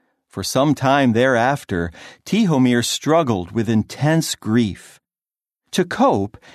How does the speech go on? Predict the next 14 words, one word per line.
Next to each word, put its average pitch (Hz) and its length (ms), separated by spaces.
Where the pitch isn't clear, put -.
he 254 300
and 185 100
his 156 200
family 147 480
have 131 240
imagined 127 640
what 143 240
the 147 100
resurrection 165 800
will 113 80
be 110 160
like. 95 480
He 247 160
explains, 117 800